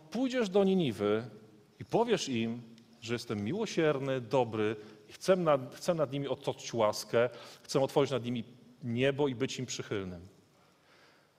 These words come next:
I teraz, żeby ta historia nie była taka odległa i taka abstrakcyjna, bo oczywiście dzisiaj nikt nam wiosek nie pali, ale wyobraź sobie w tych naszych dzisiejszych kategoriach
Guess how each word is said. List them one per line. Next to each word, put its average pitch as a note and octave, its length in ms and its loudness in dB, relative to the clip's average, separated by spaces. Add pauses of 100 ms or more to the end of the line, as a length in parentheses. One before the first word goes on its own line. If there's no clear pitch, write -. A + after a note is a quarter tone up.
(300)
I - 40 -20
teraz, F3+ 140 8
żeby G3 160 4
ta G#3+ 100 6
historia G3 400 6
nie F#3 100 2
była E3 140 6
taka E3 260 2
odległa G#2 560 4 (840)
i C3 60 -8
taka - 280 2
abstrakcyjna, A2+ 840 0
bo G#2+ 120 -2
oczywiście C3+ 400 -4
dzisiaj C#3+ 320 0
nikt C#3+ 140 -4
nam C3 160 2
wiosek C3 360 -2
nie B2+ 100 -2
pali, G2 420 4 (560)
ale B2+ 180 2
wyobraź G#3 420 0
sobie A2+ 520 4
w A2+ 60 -14
tych C3 140 -4
naszych C#3 260 -4
dzisiejszych D3+ 420 -4
kategoriach G#2 760 0